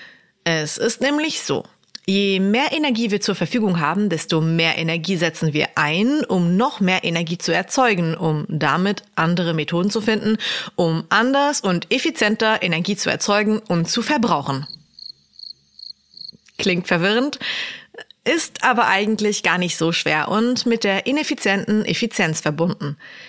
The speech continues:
Bevor ich dazu was sage, noch mal was zur Energieverbrauchssteigerungsrate.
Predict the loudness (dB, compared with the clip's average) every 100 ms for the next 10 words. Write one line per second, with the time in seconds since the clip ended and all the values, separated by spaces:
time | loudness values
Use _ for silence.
0 | -20 -20 -20 _ _ -4 0 2 2 0
1 | 0 -2 0 2 2 2 0 0 0 0
2 | 0 0 -2 -2 0 0 0 0 0 0
3 | 0 2 2 2 0 0 0 -2 -4 -4
4 | -2 -2 -2 -4